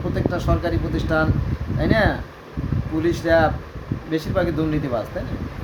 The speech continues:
ভালো মানুষ যে নাই তা আমি বলতেছি না, আছে, তবে সংখ্যায় কম। এই সংখ্যা আমাদের বাড়াতে হবে, ঠিক আছে? আর একটা জিনিস মনে রাখবেন যে এই, আহ, আহ, মৃত্যুই শেষ কথা না, কিন্তু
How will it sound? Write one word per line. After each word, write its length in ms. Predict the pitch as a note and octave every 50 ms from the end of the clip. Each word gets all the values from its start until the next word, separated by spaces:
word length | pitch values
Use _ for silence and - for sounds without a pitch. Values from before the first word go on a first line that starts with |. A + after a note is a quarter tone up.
| - - -
ভালো 220 | - C#3 F3+ G3+
মানুষ 220 | G#3+ A3 A3 A3+ A3+
যে 80 | A#3+
নাই 160 | A3 G#3 G#3+ A3
তা 80 | - D#3
আমি 140 | D#3+ F3+ G3
বলতেছি 320 | G3 F#3 D3+ - - D3
না, 140 | D3+ D3+ E3
আছে, 200 | E3+ - - - - -
তবে 160 | C3+ C3+ D3
সংখ্যায় 360 | - - - C#3 - D3 D#3 - -
কম। 120 | B2+ G#2+ - - - - - - - -
এই 100 | F3+ F#3
সংখ্যা 340 | E3+ - F#3 F3+ F#3 G3 G3+
আমাদের 240 | G3+ G#3 G#3 A3 F3
বাড়াতে 380 | D3 B2+ A#2+ A#2 A#2 - - A2
হবে, 100 | G#2+ A2 - -
ঠিক 80 | - - -
আছে? 120 | - - - - - - - - - - - - - - - - - - - - - -
আর 40 | -
একটা 160 | - - A#3+
জিনিস 180 | A#3+ B3 A#3+ G3+ G#3
মনে 160 | A3+ A3+ A#3+
রাখবেন 260 | B3 A#3+ A3+ A#3 G#3+
যে 80 | G3 G#3+
এই, 280 | - - G#3+ A3 A#3 A3+
আহ, 680 | - - G#3 G#3 G3+ G3 G3 G3 F#3+ F#3+ - - F#3+
আহ, 220 | F#3+ F#3 F#3 F3+ E3 C#3+ - - - - - - - - -
মৃত্যুই 340 | E3 G3 A#3 A#3+ C4+ C#4 C#4
শেষ 340 | C4 - B3+ B3+ B3 - A3
কথা 180 | A3+ - G3+ F#3+
না, 80 | F3
কিন্তু 300 | E3 E3 D3+ C3+ C3 B2